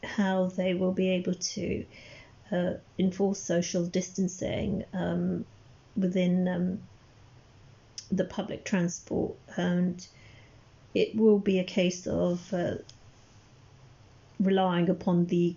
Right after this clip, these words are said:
compliance of members of, uh, the public, and again, as a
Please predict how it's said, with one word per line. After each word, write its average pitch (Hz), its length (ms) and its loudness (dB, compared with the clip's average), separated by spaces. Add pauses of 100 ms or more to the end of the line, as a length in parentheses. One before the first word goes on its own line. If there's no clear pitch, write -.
compliance 180 960 -2
of 170 240 -2
members 180 480 0
of, 165 260 -4
uh, 170 300 -2
the 180 160 -4
public, - 760 -4
and 175 400 -2 (880)
again, 175 580 2 (260)
as 180 200 -2
a 180 260 2